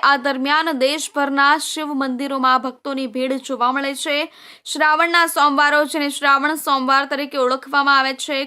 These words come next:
ખાસ કરીને શિવ ભક્તો માટે અત્યંત મહત્વના હોય છે.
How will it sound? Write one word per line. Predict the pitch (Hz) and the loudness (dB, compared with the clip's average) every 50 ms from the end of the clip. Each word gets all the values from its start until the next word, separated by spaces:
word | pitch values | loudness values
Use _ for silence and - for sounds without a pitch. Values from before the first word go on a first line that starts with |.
| - - | -4 0
ખાસ | 262 247 254 254 - - | 0 0 0 0 -4 -6
કરીને | 269 262 262 254 254 254 262 262 | -6 -4 -4 -4 -4 -6 -6 -6
શિવ | - 285 277 240 247 226 233 | -6 -8 -8 -8 -8 -6 -6
ભક્તો | 254 254 - _ 269 269 262 254 | -6 -8 -6 _ -4 0 2 2
માટે | 247 254 254 285 262 269 285 - - - - - - - _ | 0 0 -2 -4 -4 -4 -6 -8 -16 -20 -20 -20 -20 -6 _
અત્યંત | - 302 - - 392 494 554 494 302 302 | -2 -2 0 0 -2 0 0 0 2 4
મહત્વના | 349 339 302 - 294 254 233 240 240 254 | 4 2 2 0 -2 -2 -2 -2 -2 0
હોય | 240 247 247 | -2 -2 -2
છે. | - - 285 - | -4 -6 -6 -6